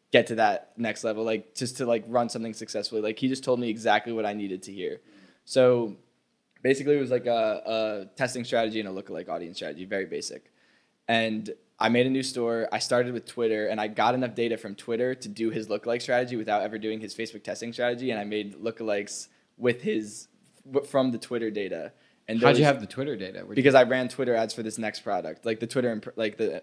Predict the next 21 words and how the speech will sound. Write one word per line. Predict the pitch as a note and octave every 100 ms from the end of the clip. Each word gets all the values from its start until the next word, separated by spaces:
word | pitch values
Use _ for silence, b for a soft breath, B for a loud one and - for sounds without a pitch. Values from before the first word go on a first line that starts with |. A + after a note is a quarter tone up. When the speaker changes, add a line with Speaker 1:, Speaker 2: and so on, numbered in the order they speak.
| -
Speaker 1:
ad | G#2 G2+
spots. | - F#2+
Speaker 2:
And |
you | C3
can | C3 A#2+
use | A#2+ A#2
that | A#2 A2+
for | A#2
the | G#2 F#2 - -
audiences | - G#2+ A#2 A#2+ A#2+
on | C3
Speaker 1:
Well, | C3+
Speaker 2:
Facebook? | G#2+ G2+ C#3 - _
Speaker 1:
no, | C#3 C3+ G#2+
but | G#2+ B2
I | A2+
had | A2+ B2
a | G2+
pixel | - C#3+ -
on | G2+ F2
there. | E2+ C2+